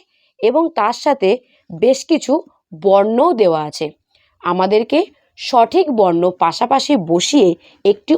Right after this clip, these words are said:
অর্থপূর্ণ শব্দ তৈরি করতে হবে। তোমাদেরকে একটা কথা ভালোভাবে বলে দিই, দুটি বা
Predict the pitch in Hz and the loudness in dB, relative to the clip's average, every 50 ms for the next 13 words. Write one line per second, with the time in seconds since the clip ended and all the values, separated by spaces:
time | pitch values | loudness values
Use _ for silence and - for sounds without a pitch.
0 | - - 185 165 - - - 311 311 311 - 330 302 294 320 330 - - 214 180 | 0 0 -2 -2 -2 -2 -2 -2 0 2 2 2 2 2 0 0 -2 -2 -2 -2
1 | 180 170 170 220 240 208 185 165 156 147 - - 156 147 _ - 170 160 156 151 | -2 0 -2 0 0 2 0 0 -2 -4 -6 -8 -10 -8 _ -4 -2 -2 -2 -2
2 | 165 156 - - _ _ _ _ _ _ _ _ _ _ _ _ _ - 254 262 | -2 -4 -6 -10 _ _ _ _ _ _ _ _ _ _ _ _ _ 0 2 2
3 | 294 320 285 359 359 359 392 359 320 - - 311 302 - 226 208 208 254 277 233 | 2 2 2 2 2 2 2 2 2 2 -2 -4 0 0 0 0 2 0 -2 -2
4 | 180 170 175 196 214 240 269 247 269 277 208 170 165 170 190 240 208 175 165 165 | 0 0 2 2 2 2 2 2 2 0 -2 -2 -2 0 0 0 0 0 -2 -2
5 | - - _ _ _ _ _ _ _ _ _ 180 165 262 285 285 - 349 370 302 | -2 -8 _ _ _ _ _ _ _ _ _ -6 -2 -2 -2 2 2 2 4 4
6 | 269 240 | 4 2